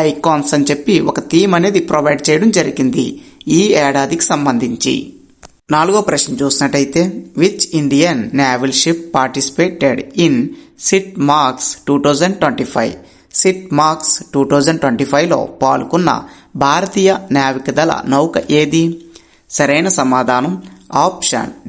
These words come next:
డి, ఐఎన్ఎస్ కార్ముక్. ఇక్కడ మనం ఐఎన్ఎస్ కార్ముక్ అంటే ఏంటో తెలుసుకుందాం. ఐఎన్ఎస్ అంటే ఇండియన్ నేవల్ షిప్ కార్ముక్ అనే షిప్ అనేది ఈ యొక్క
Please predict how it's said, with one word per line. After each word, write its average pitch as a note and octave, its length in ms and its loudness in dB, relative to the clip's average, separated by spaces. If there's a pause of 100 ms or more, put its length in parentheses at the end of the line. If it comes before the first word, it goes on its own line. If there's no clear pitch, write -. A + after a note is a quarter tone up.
డి, D3+ 140 4 (640)
ఐఎన్ఎస్ C#3 880 0 (540)
కార్ముక్. C3 720 0 (640)
ఇక్కడ E3+ 300 0 (100)
మనం E3 200 2 (540)
ఐఎన్ఎస్ D3+ 680 2 (160)
కార్ముక్ C3+ 520 0 (120)
అంటే C3+ 300 0
ఏంటో C3 260 0
తెలుసుకుందాం. C3 560 0 (540)
ఐఎన్ఎస్ D3+ 640 0
అంటే C3 260 0 (300)
ఇండియన్ D#3+ 440 2 (160)
నేవల్ C3+ 480 0
షిప్ F#3+ 260 -2 (140)
కార్ముక్ C3 580 0 (360)
అనే D#3 220 2 (120)
షిప్ - 320 -2
అనేది D#3+ 320 0 (400)
ఈ F3+ 100 2
యొక్క G#3 200 0